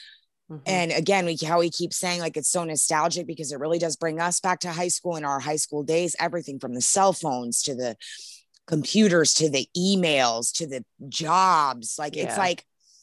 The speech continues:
Speaker 2: that age and what, how you feel and what you think at that time.
Speaker 1: 'Cause it
Speaker 2: Um,
Speaker 1: could
Speaker 2: I
Speaker 1: have
Speaker 2: try
Speaker 1: been
Speaker 2: to
Speaker 1: any of us.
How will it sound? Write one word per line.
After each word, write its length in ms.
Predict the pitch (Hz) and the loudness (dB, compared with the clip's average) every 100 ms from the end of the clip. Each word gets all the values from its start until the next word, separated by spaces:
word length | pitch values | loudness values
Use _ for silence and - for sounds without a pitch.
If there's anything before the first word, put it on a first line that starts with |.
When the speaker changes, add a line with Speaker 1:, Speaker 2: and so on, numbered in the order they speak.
| _ _ _ _ _ _ | _ _ _ _ _ _
Speaker 2:
that 240 | 165 160 - | -2 -2 -2
age 520 | 156 180 185 143 113 127 | 2 4 4 2 -2 -6
and 180 | 127 | -2
what, 140 | 143 160 131 | -2 -2 -4
how 220 | 131 170 | -4 -2
you 180 | 180 180 | -2 -4
feel 440 | - - 185 180 | -8 -2 0 2
and 140 | 143 147 | 0 -2
what 160 | 156 | -2
you 120 | 160 | -4
think 400 | 135 - 196 208 | -10 -4 -2 0
at 100 | 170 | 0
that 240 | 139 127 - | 0 -2 -2
time. 480 | 135 127 104 92 - | -4 -2 -2 -4 -4
Speaker 1:
'Cause 120 | - 277 | -2 0
it 20 | |
Speaker 2:
Um, 60 | 269 | 2
Speaker 1:
could 100 | 277 | 4
Speaker 2:
I 60 | |
Speaker 1:
have 140 | 269 254 | 4 4
Speaker 2:
try 100 | 196 | 2
Speaker 1:
been 80 | 196 | 2
Speaker 2:
to 80 | |
Speaker 1:
any 200 | 175 175 | 2 0
of 120 | 165 127 | 0 -2
us. 300 | 151 - | -6 -10